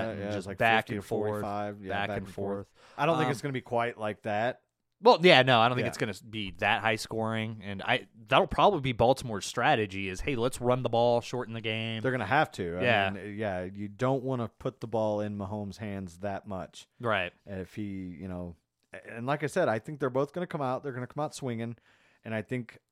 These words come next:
Speaker 1: in order for the Ravens to, to keep up, they're gonna have to air it out, and
Speaker 2: Mm-hmm.
Speaker 1: I think that's where they're gonna falter.
Speaker 2: All right.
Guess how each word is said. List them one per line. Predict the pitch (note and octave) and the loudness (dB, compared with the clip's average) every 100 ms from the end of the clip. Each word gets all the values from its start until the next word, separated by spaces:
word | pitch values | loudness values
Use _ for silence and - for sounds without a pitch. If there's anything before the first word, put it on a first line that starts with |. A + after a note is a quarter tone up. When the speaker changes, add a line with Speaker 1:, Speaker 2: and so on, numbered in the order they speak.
| - | -12
Speaker 1:
in | A2+ A2 | -10 -2
order | B2 C#3+ D3+ | 2 4 2
for | - | -2
the | C#3 | -4
Ravens | B2 B2+ B2 A#2+ - | 0 -2 -2 -6 -8
to, | B2 A2 | -6 -4
to | G2+ - | -6 -14
keep | G2+ B2 A2 | -10 -8 0
up, | D3+ - | 0 0
they're | G#2+ | -4
gonna | G#2 F#2+ | -4 -4
have | F#2+ A2 - | -4 -4 -6
to | G#2+ | -6
air | G#2 G2+ | -2 0
it | G2+ | 0
out, | A#2 G2+ - - | 0 -2 -6 -10
and | G2 F#2 | -6 -6
Speaker 2:
Mm-hmm. | F#2 | -6
Speaker 1:
I | |
think | - F#2+ - | -8 -12 -6
that's | F#2 F#2+ | -6 -6
where | - G2 G2 | -6 -4 -4
they're | F#2 F2+ | -6 -8
gonna | F#2 F#2 | -8 -8
falter. | - D#2+ - - - _ _ - | -8 -8 -8 -16 -18 _ _ -16
Speaker 2:
All | G#2+ | -10
right. | G2+ F#2 | -10 -12